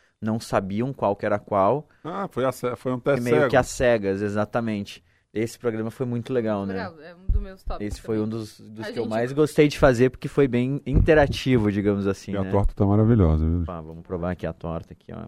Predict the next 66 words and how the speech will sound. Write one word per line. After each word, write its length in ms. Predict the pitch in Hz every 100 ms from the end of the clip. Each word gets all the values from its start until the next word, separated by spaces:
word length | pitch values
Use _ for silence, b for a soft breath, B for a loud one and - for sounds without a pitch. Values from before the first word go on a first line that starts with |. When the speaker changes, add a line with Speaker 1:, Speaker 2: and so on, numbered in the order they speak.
| -
Speaker 2:
E 60 | 113
você, 300 | 110 113 117
Lu? 320 | 107 110 85 - - _ _ _ _ _ _ _ _ _ _ _
Speaker 3:
Esse 240 | 226 262 277
é 40 |
um 80 | 269
dos 100 | 269
que 100 | -
eu 60 | 247
gostei 280 | 247 - 208
bastante. 640 | 220 _ 185 165 170 -
Vamos 240 | - - 185
ver. 100 | -
Ai, 200 | 170 208
gente, 200 | 190 185
teve 180 | - 190
tanto 260 | 196 196 226
programa. 580 | - 208 185 180 190 185 _ _ _ -
Meu, 160 | 185 185
são 180 | 240 247
cem, 400 | - 214 254 202
vocês 160 | _
querem 220 | - 320
que 80 | -
eu 80 | 294
lembre 280 | 277 311 320
ainda 220 | 285 285 302
assim? 440 | - 247 254 208
<laughs> 40 | _
Tipo 380 | 208 - 180 180 -
Speaker 2:
É, 220 | 226 202
é 40 | 190
exatamente. 540 | 170 190 190 208 -
Você 80 | -
tá 100 | 226
olhando 300 | 202 156 196
os 80 | 190
programas, 360 | - 131 170 156
Lu? 160 | 123 104
Speaker 3:
Tô 180 | - 262
olhando. 520 | 269 262 262 196 160
Speaker 2:
Para 260 | 151 175 196
de 80 | 175
olhar 220 | 165 185
e 40 |
fala 80 | 180
assim, 120 | 131
na 100 | 143
sua 160 | 135 180
cabeça, 460 | 185 143 120 -
qual 180 | 120 151
foi 140 | - 165
o 20 |
melhor 240 | 156 151
programa 380 | 151 139 135 135
que 60 | -
você 100 | 127
gostou, 340 | 117 - 113
assim, 220 | 104 123
que 100 | 120
vem 220 | 120 131 139
na 80 |
sua 140 | 131 139
cabeça 340 | 117 117 120
de 80 | 120
cara? 420 | - 101 90 85